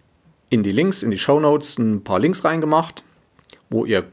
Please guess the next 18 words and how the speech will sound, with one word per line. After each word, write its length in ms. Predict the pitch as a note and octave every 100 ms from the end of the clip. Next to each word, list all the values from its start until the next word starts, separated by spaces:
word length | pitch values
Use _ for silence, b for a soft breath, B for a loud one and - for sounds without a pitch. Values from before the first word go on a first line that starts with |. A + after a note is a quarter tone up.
| -
euch 160 | G2+ G2
informieren 420 | G#2+ G#2 G#2 D3
könnt 300 | C#3+ C#3+ C3+
über 160 | C#3 C3
den 160 | C3
Rennsteig, 640 | B2 B2 B2 - A#2 A#2 -
über 200 | C#3 B2
den 220 | A#2+ A2+
Gutsmuts-Rennsteiglauf. 1300 | B2 B2 A#2+ A#2 - A2 - A2 G#2+ G#2 G#2+ G#2+ - _ B B B B
So, 300 | - A2 A2
und 220 | A2 G2+
nun 220 | G2+ C3+ D3+
möchte 240 | C3+ -
ich 100 | G#2
euch 140 | F#2
nicht 140 | F#2 E2+
weiter 240 | G2 F2+
aufhalten 580 | B2+ - C#3+ C#3 C3+ -